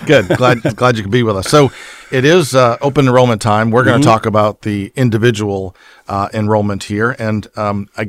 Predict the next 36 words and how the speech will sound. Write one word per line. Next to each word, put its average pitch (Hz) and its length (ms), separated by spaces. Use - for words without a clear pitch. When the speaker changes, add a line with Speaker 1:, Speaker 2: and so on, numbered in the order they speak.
Speaker 1:
I 110 100
guess 120 260
you 110 60
can't 131 240
really 113 160
talk 113 280
about 101 240
that 98 220
without 104 400
talking 110 360
about 101 300
the 104 140
A 101 120
C 101 240
A 87 340
back 90 100
in 98 40
Speaker 2:
Right. 90 220
Speaker 1:
two 110 100
thousand 98 380
ten. 131 400
Speaker 2:
Mm-hmm. 117 300
Speaker 1:
What 95 100
was 90 60
that, 90 140
March 95 240
twenty-third, 110 480
I 113 60
believe 107 260
it - 80
was 104 120
signed, 117 580
uh, 98 240
went 113 180
into 107 220
effect. 117 520